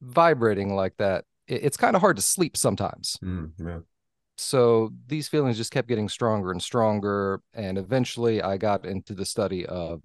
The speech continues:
Speaker 1: the chakra system. And I
Speaker 2: So
Speaker 1: don't
Speaker 2: that's not
Speaker 1: know
Speaker 2: something I'm real familiar with, so.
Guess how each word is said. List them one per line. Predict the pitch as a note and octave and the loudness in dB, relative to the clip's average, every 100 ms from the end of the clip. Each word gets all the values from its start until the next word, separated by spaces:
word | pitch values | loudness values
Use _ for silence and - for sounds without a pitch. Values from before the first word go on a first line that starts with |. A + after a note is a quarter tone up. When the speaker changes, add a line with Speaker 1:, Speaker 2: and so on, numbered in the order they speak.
| - | -16
Speaker 1:
the | E2 | -10
chakra | - G2 - E2 | -2 -2 -2 -8
system. | F#2+ - - G#2 - _ _ _ _ _ _ - | -8 -8 -10 -16 -20 _ _ _ _ _ _ -8
And | A#2+ A2 | -6 -4
I | A#2 | -2
Speaker 2:
So | A#2 | 4
Speaker 1:
don't | E3+ | 6
Speaker 2:
that's | B2+ A2+ | 8 6
not | B2 A#2 | 6 6
Speaker 1:
know | |
Speaker 2:
something | B2 A2 | 6 6
I'm | A2+ A2+ | 6 6
real | A2+ | 4
familiar | G2 G#2 A2 E2 | 2 2 2 0
with, | C#2 - | -4 -6
so. | - D2 | -6 -6